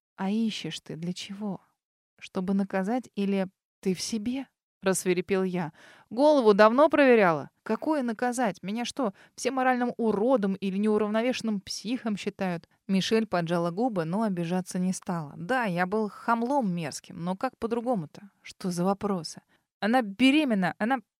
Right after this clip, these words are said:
она", запнулся я. "Она нужна мне, очень нужна". "Понятно". Том подружески сжал мое плечо. "Ты ведь помнишь то утро?" — спросил я. "Неудивительно, что она решила, что я убил Д Д".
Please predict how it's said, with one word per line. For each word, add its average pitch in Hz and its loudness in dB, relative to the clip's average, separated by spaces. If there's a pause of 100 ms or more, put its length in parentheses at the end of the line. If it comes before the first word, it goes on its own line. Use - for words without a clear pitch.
(220)
она", 262 2 (480)
запнулся 185 -4
я. 185 -4 (100)
"Она 254 0
нужна 277 2
мне, 165 -8
очень 269 0
нужна". 160 -6 (180)
"Понятно". 170 -4 (100)
Том 233 -4
подружески 196 0
сжал 185 0
мое 170 -2
плечо. 156 -10 (260)
"Ты 226 0
ведь 226 -2
помнишь 254 2
то 220 0
утро?" — 202 -2 (280)
спросил 175 -6
я. 160 -6 (100)
"Неудивительно, 220 0
что 180 -4 (140)
она 202 2
решила, 180 -2
что - -6
я 190 0
убил 160 -4
Д 156 -4
Д". 165 -4